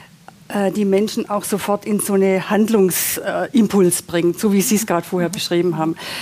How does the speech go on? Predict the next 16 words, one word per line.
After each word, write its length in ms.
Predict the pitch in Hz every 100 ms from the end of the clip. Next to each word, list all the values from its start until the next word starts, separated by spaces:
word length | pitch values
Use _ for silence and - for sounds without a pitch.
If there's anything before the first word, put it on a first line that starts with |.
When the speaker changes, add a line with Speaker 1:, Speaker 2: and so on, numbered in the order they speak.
| - -
Speaker 1:
Ähm, 280 | 180 180
das 140 | 180 180
fand 220 | 202 190
ich 140 | 185
eigentlich 260 | - 185 175
ganz 260 | 180 180 -
schön. 300 | 175 170 175 - - -
Da 80 | 180
haben 160 | 202 202
wir 100 | 202
nicht 320 | 233 262 -
nur 100 | 208
das 200 | 190 -
Gefühl, 340 | 202 - 202
sondern 320 | 202 190 185
sie, 220 | 175 190